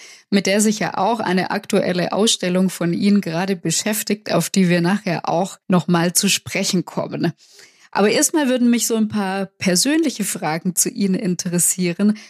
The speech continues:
Frau Riedel, in Ihrem Leben spielen ja die Themen Kunst, Geschichte und Forschung schon lange eine große Rolle. Sie haben an den Universitäten Karlsruhe und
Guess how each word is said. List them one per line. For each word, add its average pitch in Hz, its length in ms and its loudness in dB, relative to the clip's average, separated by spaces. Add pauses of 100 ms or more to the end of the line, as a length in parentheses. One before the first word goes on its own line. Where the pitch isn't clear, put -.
(160)
Frau 190 200 0
Riedel, 214 300 2
in 208 140 2
Ihrem 190 420 2
Leben 214 260 0
spielen 202 340 0
ja 185 140 0
die 196 120 -2
Themen 190 280 0
Kunst, 247 420 0
Geschichte 220 500 0
und 190 180 -2
Forschung 214 460 0
schon 185 200 -2
lange 208 260 -2
eine 185 160 0
große 175 440 0
Rolle. 196 440 -2
Sie 185 220 -2
haben 180 180 0
an 185 140 -2
den 180 120 -2
Universitäten 175 960 -2
Karlsruhe 208 560 0
und 175 240 -2